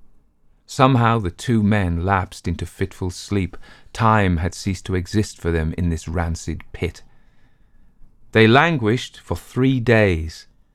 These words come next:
Three days of grueling anguish which were only broken by the brief appearance of a robed, half-glimpsed figure who fed them. After that, the villagers came for their prisoners. Above the cellar, the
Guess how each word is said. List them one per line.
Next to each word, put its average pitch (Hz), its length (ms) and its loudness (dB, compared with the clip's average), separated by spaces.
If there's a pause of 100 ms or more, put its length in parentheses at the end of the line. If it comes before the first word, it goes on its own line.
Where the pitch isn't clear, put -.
(160)
Three 131 500 2
days 113 580 2
of - 180 -8
grueling 101 560 -2
anguish 92 680 -4
which 90 220 -10
were 87 180 -4
only 110 360 2
broken 104 600 0
by 87 140 -2
the 85 260 -6
brief 98 220 -4
appearance 90 680 -2 (240)
of 85 120 -6
a 82 80 -2
robed, 87 640 2 (180)
half-glimpsed 92 800 -2
figure 82 300 -4
who 82 120 -4
fed 82 300 -2
them. 80 220 -4 (720)
After 107 360 4
that, 101 380 2 (360)
the 92 80 0
villagers 101 480 2
came 90 300 -2
for 87 120 -8
their 87 120 0 (100)
prisoners. 87 480 -2 (800)
Above 123 400 2
the 123 180 -6
cellar, 98 380 4 (260)
the 95 80 -2